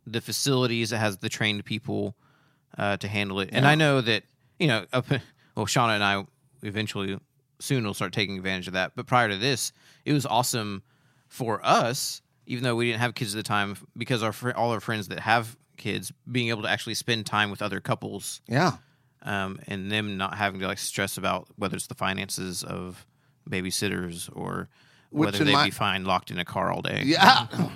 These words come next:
Speaker 2: gosh. That'll get you arrested real quick, Seth. <laughs> Do not leave Sloan in the car when you're making that liquor run. That is
Speaker 1: <laughs> Yeah.
Speaker 2: just not smart. So, one of the things in the Strengthen that I wanna highlight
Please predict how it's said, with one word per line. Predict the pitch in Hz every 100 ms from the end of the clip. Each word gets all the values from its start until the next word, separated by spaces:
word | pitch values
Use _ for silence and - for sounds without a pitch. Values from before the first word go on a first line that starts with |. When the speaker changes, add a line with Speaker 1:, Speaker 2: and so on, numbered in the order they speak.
| -
Speaker 2:
gosh. | - 330 -
That'll | 135 147
get | 143 139
you | 127
arrested | 131 131 120
real | 117 151 135
quick, | 135 117
Seth. | - 107 104 123 - 127 - 170
<laughs> | -
Do | - 127
not | 143 175 180
leave | 170 156
Sloan | - 165 170 170
in | 156
the | 131
car | - 156 156 135
when | 123 120
you're | 120
making | 117 131 135 139
that | 123 120
liquor | 127 127
run. | 107 90 - -
That | - 120
is | 117
Speaker 1:
<laughs> | -
Yeah. | -
Speaker 2:
just | 127 127 - -
not | 117 113 117 -
smart. | - 104 - - - - _ _ - - - - -
So, | - - 170 156 139 117 _ _ _ _ _ _ _ _ _ _ _ _ _ _ _ _ _ _ _
one | 131 160 208
of | 208
the | 170
things | 143 143 139 120
in | 131
the | 117
Strengthen | - 127 113 107 98 98 - _ _ _ -
that | 127
I | 123
wanna | 123 120
highlight | 113 113 104 98